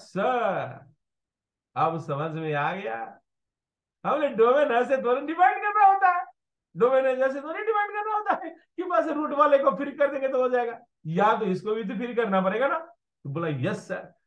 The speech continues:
हमने, "जाओ, नौ नंबर तू सीख गया, समझ में आया कि नहीं आया?"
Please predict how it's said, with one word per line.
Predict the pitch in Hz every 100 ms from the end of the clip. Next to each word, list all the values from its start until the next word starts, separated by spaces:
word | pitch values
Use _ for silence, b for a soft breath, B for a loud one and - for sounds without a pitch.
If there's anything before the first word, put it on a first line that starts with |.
| -
हमने, | 339 226
"जाओ, | 226 220
नौ | 175 156
नंबर | 156 151
तू | 170
सीख | 226 277
गया, | 330 349 359 - _ _ _ _ _ -
समझ | 180 196
में | 175 165
आया | 170 -
कि | 440
नहीं | 523
आया?" | 523 494